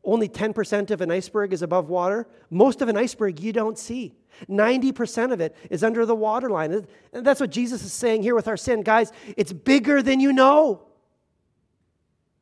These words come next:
You see the ten percent, but God sees the other ninety percent. Most of it we are just ignorant to, our need for the forgiveness and the mercy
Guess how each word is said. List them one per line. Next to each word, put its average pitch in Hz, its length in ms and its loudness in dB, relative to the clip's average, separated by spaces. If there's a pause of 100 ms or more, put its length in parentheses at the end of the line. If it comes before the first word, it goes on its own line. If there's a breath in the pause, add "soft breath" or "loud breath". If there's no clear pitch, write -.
(300 loud breath)
You 254 160 4
see 294 160 4
the 277 100 4
ten 311 260 2
percent, 247 300 2
but 220 160 0
God 277 420 6 (180 loud breath)
sees 262 320 0
the 269 100 4
other 269 300 4
ninety 262 760 4 (240 loud breath)
percent. 285 800 0 (160 soft breath)
Most 262 360 4
of 254 120 2
it 262 100 0
we 262 220 4
are 247 80 6
just 254 240 0 (160 loud breath)
ignorant 294 580 4
to, 220 220 2
our 220 160 6
need 247 400 0
for 240 100 -4
the 208 100 -2
forgiveness 233 600 -2
and 202 100 -2
the 190 60 2
mercy 208 540 2